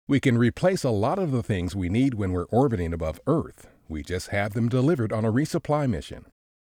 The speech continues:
But when you're in deep space, you don't have that option. You have to have the ability to make all the parts you might need and without having a large stockpile of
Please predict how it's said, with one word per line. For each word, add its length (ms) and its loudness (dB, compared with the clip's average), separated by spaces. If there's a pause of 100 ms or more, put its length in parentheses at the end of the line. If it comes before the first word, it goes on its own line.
But 160 6
when 220 8
you're 140 8
in 120 4
deep 220 0
space, 480 -4
you 120 4
don't 280 2
have 300 0
that 120 0
option. 420 -6 (360)
You 160 -4
have 320 -2
to 80 0
have 300 0
the 100 0
ability 440 -2
to 140 -6
make 320 -2
all 240 4
the 120 0
parts 380 -2
you 80 0
might 300 0
need 440 -2 (360)
and 380 0
without 360 -2
having 320 0
a 100 0
large 400 0
stockpile 760 -4
of 100 -2